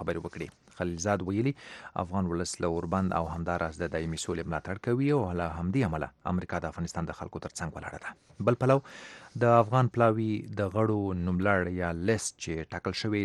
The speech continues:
د قطر په پلازمینه دوحه کې په بین الافغاني غونډه کې ګډون وکړي بشپړ شوی. د افغانستان د روغې جوړې د شورا د مشرتابه غړي عزیز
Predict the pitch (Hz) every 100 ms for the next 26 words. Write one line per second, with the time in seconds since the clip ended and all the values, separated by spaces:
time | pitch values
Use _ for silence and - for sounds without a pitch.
0 | 92 - - 95 90 90 90 90 87 85
1 | 85 90 92 87 80 82 78 110 - 85
2 | - - 85 85 85 78 90 113 98 85
3 | 82 98 90 - 90 101 117 117 147 147
4 | 85 92 85 87 - - - - 82 92
5 | 127 123 117 113 113 104 110 139 110 82
6 | 98 82 - 87 92 87 87 90 - 87
7 | 90 82 - 101 104 127 156 - - -
8 | - 87 87 90